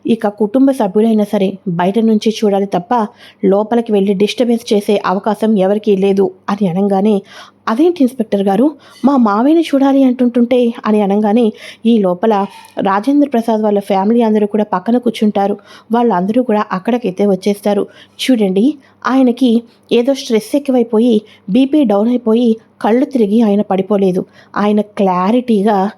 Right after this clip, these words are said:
కావాలని చెప్పేసేసి ఒక పంతం కింద ఆయన్ని పై ఫ్లోర్ వరకు తీసుకొని వెళ్ళారు. పై ఫ్లోర్ వరకు తీసుకొని వెళ్ళిన తర్వాత ఆయనని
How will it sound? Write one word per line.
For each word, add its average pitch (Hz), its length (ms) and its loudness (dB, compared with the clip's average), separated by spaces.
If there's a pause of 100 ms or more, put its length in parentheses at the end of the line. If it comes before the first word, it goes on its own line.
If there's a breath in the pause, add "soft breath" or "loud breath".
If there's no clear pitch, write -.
(400 loud breath)
కావాలని 262 560 0
చెప్పేసేసి 208 600 -2 (320 loud breath)
ఒక 226 220 -2
పంతం 214 420 0
కింద 220 280 0 (480 soft breath)
ఆయన్ని 208 380 2 (140)
పై 202 240 -2
ఫ్లోర్ 262 320 2
వరకు 233 320 0
తీసుకొని 240 480 0
వెళ్ళారు. 220 460 2 (600 soft breath)
పై 180 220 0
ఫ్లోర్ 220 340 0
వరకు 220 320 0 (140)
తీసుకొని 233 520 0
వెళ్ళిన 202 460 2
తర్వాత 240 440 -2 (1400 soft breath)
ఆయనని 254 500 2